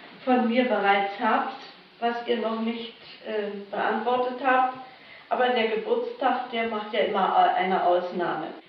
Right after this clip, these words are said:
Ich wünsche dir also wieder für dein neues Lebensjahr, vor allen Dingen, bei allem, was du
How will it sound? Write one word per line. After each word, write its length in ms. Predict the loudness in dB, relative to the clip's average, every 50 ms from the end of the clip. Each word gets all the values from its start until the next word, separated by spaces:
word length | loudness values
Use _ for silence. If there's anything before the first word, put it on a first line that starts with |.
| -20 _ _ -10
Ich 180 | -8 -8 -2
wünsche 380 | 0 0 0 0 0 -2 -2 -4
dir 300 | -2 0 2 2 4 4
also 380 | 4 4 2 2 0 -4 -6 -6
wieder 280 | 0 2 2 2 2
für 160 | 0 -2 -2
dein 240 | 2 2 2 2 2
neues 400 | 0 0 0 2 2 2 0 -2 -4
Lebensjahr, 880 | -2 0 0 0 0 -2 -4 -8 -10 -10 -8 -8 -6 -6 -8 -10 -12 -16 -18 -20 _ _ _ _ _ _ _ _ _ -20 -20 _ _
vor 260 | 2 2 4 4 4
allen 500 | 4 4 4 4 4 4 4 4 2 2
Dingen, 460 | -2 -2 -2 -2 -2 -2 -4 -4 -6 -6
bei 300 | -2 0 0 0 0 -2 -2 2
allem, 680 | 2 4 4 4 4 4 4 2 0 -2 -4 -4 2
was 260 | 2 4 4 2 0 -4 -8
du 160 | -8 -8 -8